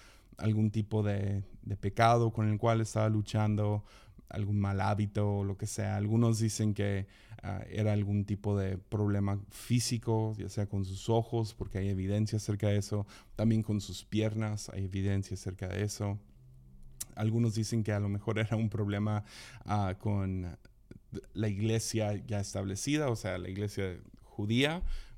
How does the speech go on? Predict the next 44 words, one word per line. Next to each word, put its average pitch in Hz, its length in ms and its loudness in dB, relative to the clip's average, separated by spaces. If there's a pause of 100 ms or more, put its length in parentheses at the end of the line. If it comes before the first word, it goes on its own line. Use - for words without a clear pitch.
(140)
en 117 200 -2
esos 117 300 -4
tiempos. 113 500 0
Otros 104 260 -4
dicen 95 260 -4
que 90 80 -6
era 90 80 -2
la 90 160 -4
persecución, 117 800 -2
otros 101 320 -8
eran, 92 320 -6 (320)
ah, 85 340 -6 (600)
no 139 140 0
sé, - 180 -4 (180)
de-, 101 320 -8
hay, 120 260 2
hay 123 120 2
muchas 117 420 2
teorías 98 800 -4 (200)
que - 100 -8
vienen 101 260 0
de 98 80 -2
diferentes 98 540 -4
cartas 98 600 -2
y, - 180 -8 (380)
y - 80 -6
muchos 113 320 0
son 110 180 2
válidos, 104 420 0
pero 135 140 2
los 135 180 4
más 143 440 6
fuertes 113 520 2
son 98 340 -2
algún 101 300 -4
tipo 120 260 0
de 120 80 4
pecado 104 680 2
o 98 180 -4
algún 98 420 -2
tipo 98 280 -4
de 95 60 0
problema 98 540 -4
físico. - 600 -12